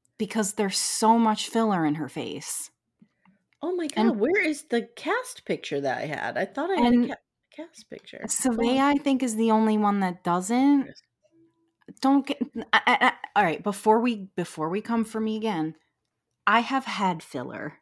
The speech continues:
Speaker 1: I get Botox regularly. I am not throwing shade at, you know, why we do that. I just, it hurts me when I see these beautiful people
Speaker 2: Well,
Speaker 1: put
Speaker 2: why do you do it?
Speaker 1: so I did filler once and I won't do it again.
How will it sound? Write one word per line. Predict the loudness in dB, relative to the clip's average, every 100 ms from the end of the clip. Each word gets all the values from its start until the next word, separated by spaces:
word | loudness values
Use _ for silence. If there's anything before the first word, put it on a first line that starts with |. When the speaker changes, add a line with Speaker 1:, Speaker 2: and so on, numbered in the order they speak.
| -2
Speaker 1:
I | 0 2
get | 0 -2
Botox | -2 -2 -2 -6 -6 -6
regularly. | -6 -6 -6 -6 -4 -4 -4 -4
I | -4 -2
am | 0 0 2
not | 2 0 -2
throwing | -4 -4 -6
shade | -6 -8 -8 -10 -14 -18 _ _ _ -20 -8 0
at, | 2 0 -6 -8
you | -4
know, | -4 -4
why | -2 2 2
we | 0 -4
do | -2 -2 -2
that. | -4 -6 -8 _ -6
I | -4
just, | -2 -2 -4 -10 _ -6
it | -4 -4
hurts | -6 -2 -2 -2 -6
me | -4 -2 -2
when | 0 -2
I | -2
see | -4 -6 -6
these | -6 -6
beautiful | -4 -4 -2 -2 -2
people | -4 -4 -6 -4 -4 -4 -8 _ _ _ _ _ -6
Speaker 2:
Well, | -2
Speaker 1:
put | 2
Speaker 2:
why | 4 2
do | 2
you | 2
do | 4 4
it? | 4
Speaker 1:
so | 0 -4 -8 _ _ _ _ _ _ _ _ _ _ _ _ _ _ _ -20 -20 -12 2
I | 2
did | 4 0
filler | -2 -2 0 0
once | 0 0 -2
and | -2
I | -4
won't | -2 -6 -6
do | -10
it | -8
again. | -10 -10 -10